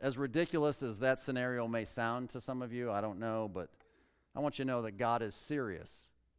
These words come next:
about children learning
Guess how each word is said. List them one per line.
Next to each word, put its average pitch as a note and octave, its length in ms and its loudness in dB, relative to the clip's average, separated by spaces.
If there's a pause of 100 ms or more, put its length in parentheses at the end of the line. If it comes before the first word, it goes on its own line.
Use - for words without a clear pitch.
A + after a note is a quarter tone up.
(640)
about A2+ 340 2
children A#2 720 -2 (180)
learning A2 840 -2